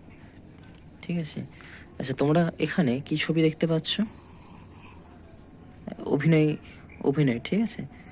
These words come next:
অর্থাৎ কংসবধ করছে, সেই ছবিটা এখানে দেখো তুলে ধরেছে। চলো পড়া যাক।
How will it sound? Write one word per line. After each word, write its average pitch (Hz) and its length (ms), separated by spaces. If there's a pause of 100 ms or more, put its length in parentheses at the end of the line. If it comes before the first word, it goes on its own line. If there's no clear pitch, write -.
(420)
অর্থাৎ 135 320
কংসবধ 139 540 (560)
করছে, - 360 (1000)
সেই - 160
ছবিটা 147 280
এখানে 143 220
দেখো 147 220 (140)
তুলে 131 140
ধরেছে। 123 440 (520)
চলো 131 240
পড়া 120 180
যাক। 120 240